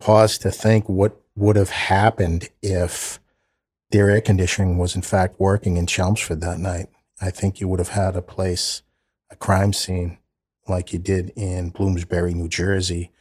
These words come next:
with Monica Massaro. All right, guys, so you may be asking yourselves, what in Lane's background would bring him to this moment in Pennsylvania, New Jersey, and Chelmsford, Massachusetts?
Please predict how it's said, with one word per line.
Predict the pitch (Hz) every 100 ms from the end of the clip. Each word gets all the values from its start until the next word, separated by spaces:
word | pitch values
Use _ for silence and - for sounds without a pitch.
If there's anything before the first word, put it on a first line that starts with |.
| _ _ _ -
with | -
Monica | 101 98 95 -
Massaro. | 85 - 87 95 90 87 _ _ _ _ _ _ _ _ _ _ -
All | 107
right, | 101 95
guys, | 92 92 -
so |
you | 98
may | 101 110
be | 90
asking | 85 98 - 98
yourselves, | 87 - 87 80 82 - - _ _ _
what | 101 110 117 -
in | 107 98 90 82 _ -
Lane's | 95 98 98 87
background | 73 87 87 85 - 80 76 78
would | 80 78 78
bring | 85 92
him | 78 - 80 78 80 _ -
to | 98
this | 82 - -
moment | 87 90 82 78 76 -
in | 87 78 76 76 _ -
Pennsylvania, | 98 - 87 85 90 87 82
New | 80 78
Jersey, | 76 85 85 85 80 76 - _ _ _ _ -
and | 85 78 76 76 - _ _ _
Chelmsford, | - 92 87 - 78
Massachusetts? | 78 78 - - 87 82 - - -